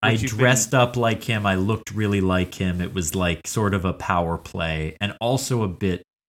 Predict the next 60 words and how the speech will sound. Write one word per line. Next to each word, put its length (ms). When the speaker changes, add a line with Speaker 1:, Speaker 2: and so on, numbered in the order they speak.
Speaker 1:
humiliating 680
to, 120
like, 340
Speaker 2:
Yeah. 200
Speaker 1:
be 60
so 240
visibly 540
like 380
him. 240
Speaker 2:
Like, 160
trying, 680
Speaker 1:
Um, 60
Speaker 2:
right? 320
When 120
Speaker 1:
yeah, 80
Speaker 2:
you, 80
Speaker 1:
like, 80
Speaker 2:
when 160
Speaker 1:
I 40
was 100
Speaker 2:
you 60
Speaker 1:
trying 140
Speaker 2:
already 160
Speaker 1:
too 60
Speaker 2:
kinda 160
Speaker 1:
hard. 100
Speaker 2:
do. 260
Yeah. 300
Speaker 1:
Um, 140
but 100
it 120
did 160
work, 380
and 140
Kim 280
is 140
Speaker 2:
Yeah. 80
Speaker 1:
in 60
it 100
as 220
well, 460
which 200
is 140
cool. 440
So 160
we 120
get 220
to 80
do 60
Speaker 2:
Yeah. 100
Speaker 1:
a 40
show 240
together 400
at 100
the 80
Annoyance, 460
which 160
is 260
a 80
rarity. 540